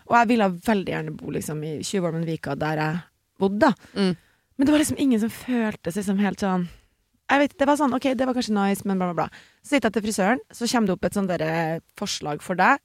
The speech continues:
Speaker 1: i et område som jeg ikke har tenkt å bo, Sankthanshaugen, ikke at det er noe gærent med det, men jeg hadde liksom ikke tenkt at jeg skulle bo der. Så ser jeg en leilighet som jeg bare, fy farao, den her,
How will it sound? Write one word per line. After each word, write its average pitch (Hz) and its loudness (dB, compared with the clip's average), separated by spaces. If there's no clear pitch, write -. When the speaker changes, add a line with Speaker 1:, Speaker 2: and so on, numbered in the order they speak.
Speaker 1:
i 226 4
et 214 -2
område 185 -2
som 190 -6
jeg - -16
ikke - -12
har 151 -8
tenkt 160 -6
å 165 -8
bo, 247 0
Sankthanshaugen, 196 -2
ikke 226 0
at 175 -4
det 202 -4
er 185 0
noe 180 -2
gærent 170 -2
med 165 -2
det, 208 2
men 214 4
jeg 202 2
hadde 185 -2
liksom 170 -4
ikke - -8
tenkt 156 -6
at - -10
jeg 170 -6
skulle 185 -6
bo 165 -2
der. 208 0
Så 254 0
ser 226 4
jeg - 6
en 190 4
leilighet 190 -2
som 190 -4
jeg 180 -4
bare, 180 -2
fy 170 -2
farao, - 0
den 170 2
her, 156 0